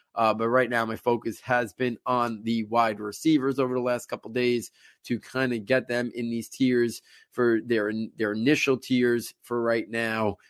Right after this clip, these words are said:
uh, prior to the combine, prior to pro days, and prior to some more film eval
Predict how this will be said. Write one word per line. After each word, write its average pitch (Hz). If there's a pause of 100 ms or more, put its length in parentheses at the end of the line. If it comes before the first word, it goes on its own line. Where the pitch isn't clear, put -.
(180)
uh, 104 (240)
prior 135
to 123
the 117
combine, 110
prior 139
to 123
pro 120
days, 113 (800)
and 107
prior 110
to 101
some 113
more 107
film 107
eval 104